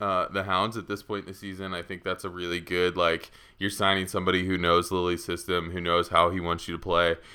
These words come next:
Um, and you're signing it with your top, your center backs being three out of the top five minute getters this season. So I think you're, you know,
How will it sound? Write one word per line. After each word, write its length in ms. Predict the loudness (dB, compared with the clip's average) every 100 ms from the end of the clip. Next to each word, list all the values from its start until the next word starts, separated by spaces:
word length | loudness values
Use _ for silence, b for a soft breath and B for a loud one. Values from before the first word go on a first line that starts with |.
| B B -2
Um, 340 | 4 4 4 0
and 120 | 0
you're 100 | 0
signing 420 | 4 6 6 4
it 180 | 4 4
with 220 | 2 0
your 80 | -4
top, 400 | 4 4 4 -2
your 180 | -6 -4
center 240 | 2 2 6
backs 260 | 6 6
being 320 | 2 0 0 -2
three 300 | -2 4 6
out 100 | 6
of 80 |
the 80 | 4
top 280 | 4 4 4
five 460 | 4 4 2 -4 -14
minute 460 | -6 -2 -2 -4 0
getters 440 | 2 4 2 0
this 240 | -2 -2
season. 400 | -4 -4 -4 -6
So 260 | -6 0 2
I 80 | 2
think 340 | -2 -6 -6
you're, 300 | -4 -2 -4 B B B B -6
you 120 | 0
know, 260 | 2 2